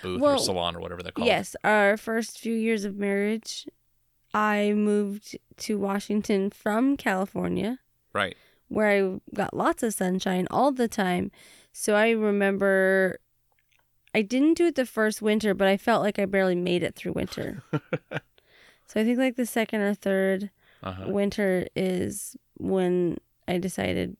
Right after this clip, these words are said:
Speaker 2: by February, if the sun didn't come out, I had to go to the tanning bed to fake a tan or feel this fake sun. I don't know.
Speaker 1: Did it actually help?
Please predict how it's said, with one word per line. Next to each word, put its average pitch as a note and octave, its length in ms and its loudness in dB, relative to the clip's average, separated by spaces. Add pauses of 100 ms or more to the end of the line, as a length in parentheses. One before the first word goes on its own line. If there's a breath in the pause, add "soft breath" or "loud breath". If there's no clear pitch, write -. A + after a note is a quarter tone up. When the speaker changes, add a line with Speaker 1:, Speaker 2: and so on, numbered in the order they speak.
Speaker 2:
by G3 160 0
February, F#3+ 800 0
if F3+ 100 -2
the G3 140 -2
sun G#3 300 -2
didn't F#3 200 0
come F#3+ 160 -4
out, E3+ 240 0
I F#3+ 60 -2
had F3+ 340 -2
to F#3 60 -2
go F3 160 0
to F3 60 0
the E3 100 -4
tanning F3 560 -4 (200)
bed - 360 -6 (300)
to E3+ 460 0 (540)
fake F3+ 240 -2 (680)
a G3+ 60 -10
tan F3 420 0
or D#3 280 -4 (240)
feel F#3 240 0
this F3 320 -4
fake - 260 -4
sun. E3+ 360 0
I F3 100 0
don't D#3+ 140 -4
know. F3 180 -8 (840 soft breath)
Speaker 1:
Did B2 100 -2
it E3+ 80 -2
actually A3+ 340 -2
help? E3+ 240 -6